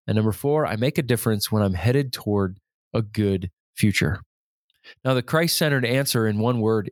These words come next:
is the word story. We're invited into God's greater story. So if we can help teens think about this, "God put me on earth to blank so that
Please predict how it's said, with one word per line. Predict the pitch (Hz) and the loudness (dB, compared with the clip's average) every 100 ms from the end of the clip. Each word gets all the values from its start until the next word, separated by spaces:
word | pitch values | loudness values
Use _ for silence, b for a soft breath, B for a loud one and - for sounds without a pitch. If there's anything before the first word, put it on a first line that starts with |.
| - | -2
is | 110 - | 0 0
the | 101 | 0
word | 98 98 95 _ _ | 2 0 -4 _ _
story. | - - 123 113 98 85 - _ _ _ B B | -2 -2 0 0 0 -4 -10 _ _ _ B B
We're | 123 156 | -2 0
invited | 185 143 131 135 123 | 0 0 0 0 0
into | 113 117 | -2 -4
God's | 117 107 98 98 - | 0 0 2 -2 -6
greater | - 98 98 98 | -2 0 0 0
story. | - - 98 76 95 - _ _ B B | 0 0 0 0 -4 -8 _ _ B B
So | - 147 | 0 0
if | - | 2
we | 165 | 0
can | 214 226 | 2 2
help | 160 170 - | 2 0 0
teens | 165 123 98 - - | 0 2 0 -4 -2
think | 151 160 | -2 0
about | 135 120 - | 0 0 0
this, | 113 - - B B | -2 -2 -6 B B
"God | - 143 196 | -2 0 0
put | - 196 | 0 0
me | 170 | 0
on | 160 143 | 0 2
earth | 135 131 - | 0 -2 -2
to | 139 117 110 _ | 0 0 0 _
blank | 117 135 170 110 143 - - _ _ _ | -2 0 2 0 -2 -8 -14 _ _ _
so | - - 131 131 | -8 -2 0 2
that | 117 113 - | 0 0 -4